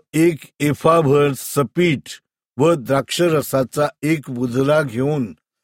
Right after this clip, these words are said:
आपणाबरोबर त्यास शिलो येथे परमेश्वराच्या मंदिरात नेले. तेव्हा मूल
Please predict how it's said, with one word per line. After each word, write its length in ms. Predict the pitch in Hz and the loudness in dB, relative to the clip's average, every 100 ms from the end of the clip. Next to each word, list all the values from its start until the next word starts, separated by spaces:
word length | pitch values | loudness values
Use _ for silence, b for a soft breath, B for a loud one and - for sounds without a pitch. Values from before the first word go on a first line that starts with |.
| _ - | _ -6
आपणाबरोबर 1000 | 131 - 170 180 151 143 135 135 147 147 - _ _ | -4 0 2 2 2 0 2 2 2 0 -6 _ _
त्यास 480 | 143 143 147 - - _ _ _ | 0 2 0 -4 -14 _ _ _
शिलो 440 | - 139 147 175 | -6 -2 2 4
येथे 600 | 170 143 113 - 131 - _ _ _ _ | 4 2 -2 -2 -2 -2 _ _ _ _
परमेश्वराच्या 1200 | 135 147 160 180 - 139 131 123 - 139 143 - | 0 2 2 2 0 0 2 0 0 0 0 0
मंदिरात 500 | 120 123 127 131 139 120 - | 0 2 2 2 2 -2 -6
नेले. 320 | 117 113 98 80 _ _ _ _ | -4 -4 -6 -14 _ _ _ _
तेव्हा 400 | 151 170 196 127 - _ _ _ _ | 0 2 2 0 -4 _ _ _ _
मूल 520 | 135 143 175 190 180 | -2 2 4 4 2